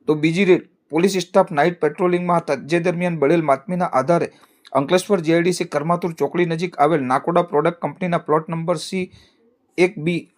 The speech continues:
અડસઠ એકત્રીસ ઓબ્લિક અડસઠ જીરો પાંચની બંધ કંપનીના રૂમમાં રેડ કરવામાં આવી હતી. ત્યાં રહેતા મિથુન મંડલ નામના ઈસમ દ્વારા જુગાર રમાડવામાં આવતો હતો. પોલીસે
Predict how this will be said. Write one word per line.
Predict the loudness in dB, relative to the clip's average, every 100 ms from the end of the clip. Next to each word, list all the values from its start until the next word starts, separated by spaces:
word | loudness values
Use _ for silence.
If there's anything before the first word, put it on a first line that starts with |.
| -2
અડસઠ | 0 0 0 -2
એકત્રીસ | -2 0 -2 0
ઓબ્લિક | 0 0 -2 -2
અડસઠ | 2 2 2
જીરો | 0
પાંચની | 2 0 0 -2 0
બંધ | 0 -4
કંપનીના | -6 -2 0 0
રૂમમાં | 0 0 0
રેડ | 0 0
કરવામાં | -2 0 0
આવી | -2 -4
હતી. | -6 -6 0
ત્યાં | 2
રહેતા | 2 0 -4
મિથુન | -4 -4 -4
મંડલ | -2 -2 -2
નામના | -4 -4 -4
ઈસમ | -2 -2
દ્વારા | 0 -2 -4 -20 _ _
જુગાર | -4 2 4
રમાડવામાં | 4 4 2 4 2 2 2
આવતો | 2 2 0
હતો. | -2
પોલીસે | -4 -2 0